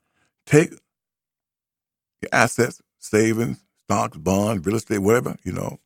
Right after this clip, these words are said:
car paid for, whatever, you know, put it up there top. And, su-, and subtract from your liability what you, what you got to pay, what's going out. And if you got more asset than liability,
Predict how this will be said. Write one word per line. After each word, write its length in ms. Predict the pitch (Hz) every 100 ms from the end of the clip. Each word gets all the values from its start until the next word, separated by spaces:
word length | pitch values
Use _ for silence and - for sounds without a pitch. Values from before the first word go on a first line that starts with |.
| _ _ _ _
car 220 | - 107
paid 300 | - 110 110
for, 200 | 107 110
whatever, 340 | 95 104 123 90
you 80 |
know, 140 | 90 - _ _ _ _
put 120 | - 104
it 80 |
up 80 | 110
there 120 | 110
top. 320 | - - 82 - _ _ _ _ _ _ _ _ _ 110
And, 100 | 110
su-, 120 | - 104
and 80 |
subtract 500 | 98 90 - 156 -
from 120 | - 143
your 100 | 139
liability 460 | 147 147 170 160 - _ _
what 200 | - 92
you, 100 | 131
what 360 | 110 90 98 113
you 60 | 131
got 100 | 131
to 40 |
pay, 240 | - 185
what's 160 | 101 113
going 220 | 117 127
out. 180 | - - _ _ _ _ _ _ _ _ _ _ _ _ _ _ _
And 480 | 131 135 131 135 - _ _ _
if 100 | 107
you 80 | 151
got 220 | 165 -
more 180 | 135 127
asset 440 | 143 160 - 170 -
than 120 | 113
liability, 560 | 127 127 165 196 226